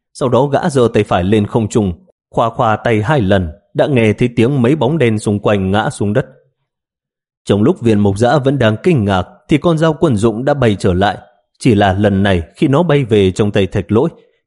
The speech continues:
phía trên đã dính đầy chất lỏng màu đỏ sậm. Thạch Lỗi dùng hai ngón tay vuốt lưỡi dao rồi đưa lại cho viên mục giã. "Trả lại cho cậu." Viên mục giã thiếu chút nữa đã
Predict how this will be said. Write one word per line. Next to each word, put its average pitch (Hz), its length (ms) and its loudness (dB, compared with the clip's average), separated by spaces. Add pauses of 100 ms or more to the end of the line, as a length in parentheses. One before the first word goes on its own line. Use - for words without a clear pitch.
phía 127 140 2
trên 104 300 0
đã 127 140 0
dính 131 320 0
đầy 120 200 2
chất 202 220 -4
lỏng 92 280 0
màu 98 180 0
đỏ 92 220 -2 (100)
sậm. 110 180 -4 (1080)
Thạch 127 140 -4
Lỗi 165 200 2
dùng 110 220 0
hai 113 180 -2
ngón 120 240 0
tay 113 260 0
vuốt 165 220 -2
lưỡi 135 160 2
dao 104 280 0
rồi 95 160 0
đưa 104 200 2
lại 98 220 0
cho 95 140 -4
viên 95 200 -2
mục 90 200 -8
giã. 101 260 -4 (680)
"Trả 90 220 -4
lại 104 200 -2
cho 110 100 -2
cậu." 95 360 -4 (1040)
Viên 110 200 0
mục 104 180 2
giã 110 180 2
thiếu 117 260 2
chút 180 200 -4
nữa 135 220 2
đã 147 100 0